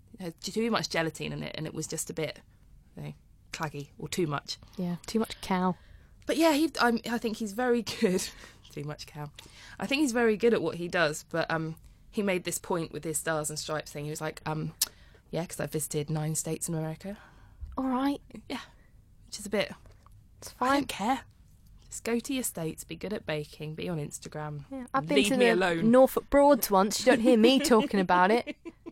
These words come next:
Speaker 2: Baking my jellies like a canal boat.
Speaker 1: <laughs> So I've come to the conclusion, as many people have, I'm sure, that Stephen wants to be the star. He wants his own show after this. I think that he is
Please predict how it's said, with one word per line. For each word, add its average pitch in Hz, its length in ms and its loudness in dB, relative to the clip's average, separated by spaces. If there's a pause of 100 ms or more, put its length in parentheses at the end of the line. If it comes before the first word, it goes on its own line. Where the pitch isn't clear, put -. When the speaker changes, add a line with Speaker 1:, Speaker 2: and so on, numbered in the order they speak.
(280)
Speaker 2:
Baking 220 340 4
my 202 160 6
jellies 208 460 2
like 190 180 -2
a 202 60 -6
canal 202 480 4
boat. 240 260 6
Speaker 1:
<laughs> 320 100 2 (2250)
So 247 120 4
I've 240 100 4
come 277 180 2
to 240 100 -4
the 220 80 0
conclusion, 170 640 -4 (160)
as 180 160 -8
many 180 220 0
people 160 260 -6
have, 160 260 0
I'm 156 100 -6
sure, 160 200 -6
that - 140 -6
Stephen 170 380 0
wants 170 260 -2
to 170 100 -10
be 156 320 -6 (200)
the 160 200 -8
star. 151 460 -4 (580)
He 202 120 -2
wants 180 260 0
his 160 120 -6
own 185 240 -2
show 175 340 -2
after 160 300 -4
this. 160 420 -4 (200)
I 160 100 -8
think 156 280 -8
that - 140 -8
he 160 220 -6
is 151 160 -6